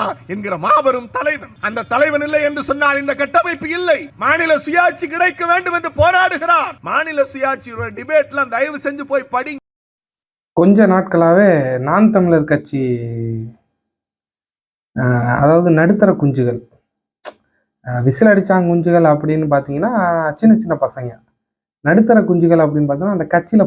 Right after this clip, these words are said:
Speaker 2: போஸ்டிங்ல உள்ள பீஸுங்க. யார் யார் அப்படின்னு பார்த்தா நம்ம இடும்ப, ஆஹ், தென்னகம் விஷ்ணு, ஆஹ், மாமா பையன் சாட்டை துறமுருகன், இன்னொரு நாலு பேர். இவங்ககிட்டலாம் என் ஐ ஏ வந்து சோதனை பண்ணிட்டு இருக்கிறது நம்ம எல்லாத்துக்குமே தெரியும்.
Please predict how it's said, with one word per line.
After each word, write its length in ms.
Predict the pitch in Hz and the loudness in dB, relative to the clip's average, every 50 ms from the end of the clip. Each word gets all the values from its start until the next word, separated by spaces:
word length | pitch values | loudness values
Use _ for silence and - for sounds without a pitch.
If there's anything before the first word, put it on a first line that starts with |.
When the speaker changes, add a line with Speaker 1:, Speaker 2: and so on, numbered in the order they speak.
| - - | 0 0
Speaker 2:
போஸ்டிங்ல 460 | 208 226 226 220 - 220 196 175 165 | 0 0 0 2 2 2 4 4 4
உள்ள 360 | 151 143 139 131 131 127 120 - | 2 2 2 0 -2 -4 -4 -6
பீஸுங்க. 360 | 127 120 - - 120 117 117 - _ _ _ _ _ _ _ _ _ _ _ - | -6 -6 -6 -8 -10 -10 -12 -14 _ _ _ _ _ _ _ _ _ _ _ 2
யார் 180 | 151 160 170 | 4 4 4
யார் 160 | 175 175 170 160 | 4 2 2 2
அப்படின்னு 300 | 151 139 143 143 143 135 | 2 2 2 0 0 0
பார்த்தா 340 | 135 135 139 170 170 156 | 0 0 2 2 2 2
நம்ம 240 | 147 135 131 127 123 120 117 113 | 0 -2 -4 -4 -6 -6 -6 -6
இடும்ப, 340 | 113 113 131 147 160 165 147 143 151 165 180 - _ _ _ _ _ _ _ _ _ _ _ _ _ _ _ _ _ | -6 -2 -2 -2 0 2 2 2 2 0 -2 -6 _ _ _ _ _ _ _ _ _ _ _ _ _ _ _ _ _
ஆஹ், 360 | 123 120 117 117 110 110 110 110 110 110 - | -10 -8 -4 0 2 4 4 4 4 2 0
தென்னகம் 420 | - 156 156 160 160 151 151 143 135 | 0 2 4 4 4 4 4 4 2
விஷ்ணு, 640 | 135 139 139 - - 151 143 147 160 160 - - - _ _ _ _ _ - | 2 0 0 0 2 4 4 4 2 2 -2 -8 -18 _ _ _ _ _ -10
ஆஹ், 340 | - 135 135 131 131 127 127 | -4 -2 -2 0 0 0 0
மாமா 280 | 127 135 147 160 170 | 2 4 4 4 4
பையன் 200 | 156 151 143 131 | 4 4 2 2
சாட்டை 300 | 113 131 135 147 147 156 | 2 2 2 2 2 2
துறமுருகன், 540 | 147 143 139 139 139 139 131 127 135 147 165 | 2 2 0 0 0 -2 -2 -2 -2 -2 -2
இன்னொரு 240 | 170 190 214 214 202 | 2 2 4 4 4
நாலு 260 | 196 185 180 160 147 | 4 2 2 2 0
பேர். 280 | 135 139 135 131 120 - _ _ _ _ _ _ _ _ _ _ _ _ _ _ _ | -2 -4 -6 -6 -8 -14 _ _ _ _ _ _ _ _ _ _ _ _ _ _ _
இவங்ககிட்டலாம் 1400 | 190 190 202 196 185 185 180 175 175 175 170 165 165 165 160 160 151 160 165 165 196 220 208 185 170 160 151 147 143 | 4 4 6 6 6 6 4 4 4 4 4 4 4 2 2 0 0 0 2 4 4 4 4 4 2 2 2 0 0
என் 160 | 143 147 165 | 0 2 2
ஐ 120 | 185 190 185 | 2 4 4
ஏ 80 | 175 | 2
வந்து 320 | 160 151 156 165 180 180 160 | 2 0 0 2 2 2 0
சோதனை 420 | - - 165 165 170 165 156 147 | 2 2 2 2 2 0 -2 -4
பண்ணிட்டு 300 | 139 139 139 143 139 135 | -6 -6 -8 -8 -10 -10
இருக்கிறது 320 | 135 127 127 139 151 160 151 | -10 -10 -10 -8 -8 -8 -10
நம்ம 160 | 139 131 123 | -10 -10 -4
எல்லாத்துக்குமே 400 | 131 135 135 - 131 139 143 131 | -2 -2 -2 -4 -8 -10 -12 -12
தெரியும். 380 | - 117 113 123 147 185 220 | -12 -14 -12 -8 -6 -6 -6